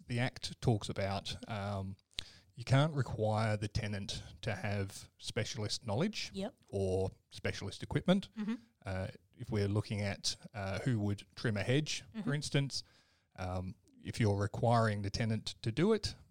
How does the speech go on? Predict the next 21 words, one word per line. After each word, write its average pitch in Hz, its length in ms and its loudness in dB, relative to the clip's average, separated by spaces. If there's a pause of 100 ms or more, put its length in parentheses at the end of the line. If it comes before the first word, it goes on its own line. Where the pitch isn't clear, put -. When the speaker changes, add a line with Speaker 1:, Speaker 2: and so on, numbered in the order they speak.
(140)
Speaker 1:
potentially 107 680 0
if - 200 -8
the 98 220 -2
tenant, 98 420 -4
uh, 98 80 -6 (240)
isn't 98 300 -6 (140)
sure 104 340 2
of 101 80 -2
what 107 160 2
they're 95 140 0
doing, 107 420 2 (480)
they 98 440 -2 (260)
prune 107 440 2 (120)
the 104 80 -2
hedge - 380 0 (220)
back 123 320 -2
too 120 140 2
far, 220 340 0 (240)
Speaker 2:
Mm-hmm. 214 160 -4 (460)
Speaker 1:
hedge - 280 0
dies. 208 580 4